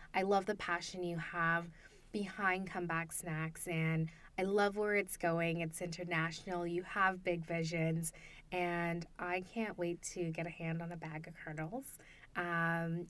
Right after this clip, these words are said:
and eat away. Popcorn's one of my favorite snacks. So I'm very, very, very excited to to taste some of your product. And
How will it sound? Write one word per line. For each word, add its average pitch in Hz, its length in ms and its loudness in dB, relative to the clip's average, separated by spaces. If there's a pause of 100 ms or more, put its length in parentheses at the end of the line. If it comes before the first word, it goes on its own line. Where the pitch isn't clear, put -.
and 175 300 -2
eat 185 140 -2
away. 175 260 0
Popcorn's 185 500 -6
one 190 100 -10
of 185 60 -8
my 175 280 -2
favorite 180 420 -4
snacks. 180 480 -4 (100)
So 180 400 4 (460)
I'm 196 120 -2
very, 180 560 4
very, 240 300 8
very 185 240 2
excited 165 460 -2 (120)
to 165 380 2 (380)
to 190 120 -2
taste 175 300 0
some 170 160 0
of 165 160 0
your 165 300 2
product. 160 520 -4 (400)
And 269 260 6